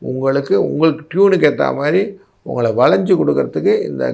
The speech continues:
கிரகங்கள் அமைப்பாக அமைவதனால் இது உங்களுடைய மாதம்னே சொல்லலாம். இந்த மாதத்துல நீங்கள் அவசியம் சிவனின் வழிபாடான சிவராத்திரி அன்று நல்ல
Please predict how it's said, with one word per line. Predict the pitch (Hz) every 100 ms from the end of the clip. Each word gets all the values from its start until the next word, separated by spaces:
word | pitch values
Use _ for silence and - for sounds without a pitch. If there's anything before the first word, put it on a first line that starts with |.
| 113
கிரகங்கள் | 120 123 127 104 147
அமைப்பாக | 127 127 - 127 113 110
அமைவதனால் | 117 120 127 127 143 175 196 - _ _ _ _ _ - 120
இது | 123 208 - 120
உங்களுடைய | 123 147 156 147 135 127
மாதம்னே | 131 127 127 156 139
சொல்லலாம். | 117 120 127 170 180 _ _ _ _ -
இந்த | 113 113
மாதத்துல | 127 123 139 147 190 208 202 _ _ _ _ -
நீங்கள் | 113 113 107 101 117
அவசியம் | 151 151 - 175 190 190 - _ _ _ _ _ _ _ _ _ _ _ -
சிவனின் | - 135 139 160 165 170 151
வழிபாடான | 143 151 156 151 147 143 135 123
சிவராத்திரி | 139 156 170 156 - 139 123
அன்று | 123 135 160 180 - - _ _ _ _ _ _ _ _ _ _ _ -
நல்ல | 123 127